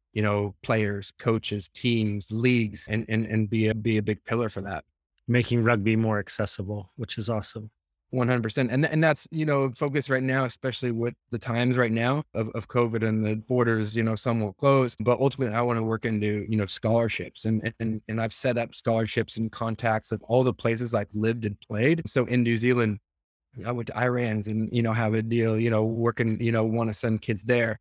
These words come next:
Speaker 1: In South Africa, you know, w-, w-, where, where the Sevens Blitzbach, uh, Sevens trade, they have academies there. I wanna send, you know, American Uprising guys there. In Japan, I have skills coaches that wanna go,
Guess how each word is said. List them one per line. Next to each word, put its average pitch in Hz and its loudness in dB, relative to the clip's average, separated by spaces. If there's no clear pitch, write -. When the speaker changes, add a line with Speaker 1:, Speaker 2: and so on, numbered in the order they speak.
Speaker 1:
In 117 0
South 113 0
Africa, 113 -2
you 113 -2
know, 107 2
w-, 113 2
w-, 117 -2
where, 113 2
where 120 2
the 110 -2
Sevens 123 -2
Blitzbach, 113 0
uh, 110 -6
Sevens 131 0
trade, 110 -2
they 113 -2
have 107 0
academies 113 0
there. 117 2
I 110 0
wanna 113 -2
send, 110 0
you 117 2
know, 110 2
American 113 0
Uprising 110 -2
guys 107 0
there. 113 0
In 117 2
Japan, 113 2
I - -6
have 110 -6
skills 127 -2
coaches 110 -2
that 107 -4
wanna 107 0
go, 110 0